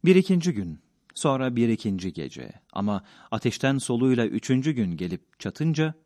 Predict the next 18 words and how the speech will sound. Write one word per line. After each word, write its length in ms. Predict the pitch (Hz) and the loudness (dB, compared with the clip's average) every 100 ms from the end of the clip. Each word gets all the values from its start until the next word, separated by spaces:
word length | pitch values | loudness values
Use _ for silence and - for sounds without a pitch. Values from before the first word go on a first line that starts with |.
| _ _ - | _ _ -16
su 180 | - 165 | -10 -6
tulumunda 420 | 120 101 95 101 | -2 0 0 -2
su 180 | - - | -6 -10
tükenmiş. 680 | 98 - - 131 156 - _ _ - - 170 | -12 -14 -10 -8 -8 -12 _ _ -20 -10 0
Umutsuzluk 720 | 180 175 175 156 170 175 - _ _ | 0 2 0 0 0 -2 -12 _ _
Hacer'in 680 | - 127 123 131 135 123 92 | -4 -2 2 2 4 2 0
bütün 320 | 101 165 170 | -2 -2 0
ruhunu 400 | 123 104 90 82 | 0 -2 -4 -8
sarmış 680 | - 65 69 120 165 - - | -8 -10 -6 -4 -6 -8 -12
ve 220 | 90 85 - - | -8 -8 -8 -12
umut 440 | 95 120 - - _ _ _ | -6 -6 -6 -20 _ _ _
kırık 360 | - 127 156 - | -4 -2 -2 -2
bir 120 | 110 | -4
tekne 360 | - 117 - 156 | -2 -6 -2 -2
gibi 240 | 117 113 | 0 -2
karanlıklara 640 | - 113 101 98 104 98 90 | -2 0 0 -2 -4 -6 -6
dalıp 240 | 82 - | -8 -14
gitmişti. 420 | 80 - - - | -20 -20 -20 -20